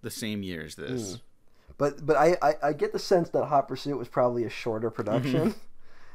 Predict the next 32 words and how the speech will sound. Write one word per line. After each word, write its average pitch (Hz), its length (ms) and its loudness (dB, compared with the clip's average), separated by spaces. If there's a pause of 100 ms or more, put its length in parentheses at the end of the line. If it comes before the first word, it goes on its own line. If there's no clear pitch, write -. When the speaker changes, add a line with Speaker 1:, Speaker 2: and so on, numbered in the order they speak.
(180)
Speaker 2:
So - 80 0
it's 147 80 -2
entirely 160 380 4
possible 143 480 2
he 131 100 0
shot 131 280 4
Empire 127 300 0
of 120 80 2
the 117 60 -2
Sun 120 280 -2
a 117 80 -2
full 117 260 -2
year 110 260 -4
before 110 280 -4
Hot 107 180 -2
Pursuit 98 340 -8
started 101 400 -6
<laughs> - 0 -
filming. 156 360 -2
Speaker 1:
Yeah, 131 160 -2
oh 143 100 -2
my 185 220 -4
god. 143 260 -4
Yeah, 143 140 -2
the 131 100 -6
only 160 140 -4
things 180 260 -8
he 147 80 -8
did 131 220 -6
before 120 580 -4
are, 107 60 -4
like, 98 340 -6